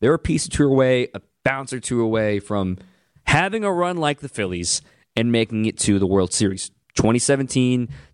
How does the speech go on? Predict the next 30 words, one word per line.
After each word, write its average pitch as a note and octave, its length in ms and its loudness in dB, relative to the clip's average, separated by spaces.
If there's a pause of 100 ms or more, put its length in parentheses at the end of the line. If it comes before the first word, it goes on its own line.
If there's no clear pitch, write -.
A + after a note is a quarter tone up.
(180)
you A2 60 0
know, F#2 160 -4 (120)
so - 280 0
close. A2+ 500 -2 (200)
Twenty C#3+ 300 0
eighteen, C#3 460 0
one B2 160 0
game B2 200 2
away. A2 360 2
Twenty D3+ 240 -2
nineteen, C#3 400 0
a B2 40 2
bad A2+ 320 0
bounce, A#2 340 -2
and G#2+ 120 0
then G#2+ 100 2
they're A2 180 0
out. G#2+ 360 -4 (460)
Uh, G#2+ 160 2
twenty D#3 260 0
twenty D3 220 0
was C#3 160 0
weird A2+ 180 2
for - 100 -6
everybody. F#2 340 -2
Twenty C#3 260 0
twenty-one, D3 720 0 (840)
you A#2+ 80 2
know, D3 300 0
there's, B2 280 0